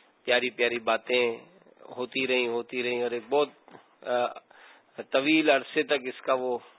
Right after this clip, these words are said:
اثر جو ہے وہ محسوس ہوتا رہا۔ تو میں ضرور چاہوں گا کہ یہ، اس پر بھی کچھ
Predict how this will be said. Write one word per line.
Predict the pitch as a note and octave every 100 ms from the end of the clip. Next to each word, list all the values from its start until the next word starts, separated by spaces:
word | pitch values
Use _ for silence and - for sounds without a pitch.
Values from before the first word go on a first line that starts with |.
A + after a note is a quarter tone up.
| _ -
اثر | A#2 - C#3
جو | B2+ B2+
ہے | B2+
وہ | B2 B2
محسوس | B2 A2+ - B2
ہوتا | A#2+ A#2 B2
رہا۔ | A#2 A2 _ _ _ - - - - _
تو | - A#2
میں | A#2+
ضرور | A#2 C3 D3
چاہوں | C#3+ C3 C3+
گا | C3
کہ | B2 B2+
یہ، | A#2+ B2+ B2 G#2
اس | A#2 -
پر | C3
بھی | B2 C3
کچھ | C3 B2+ -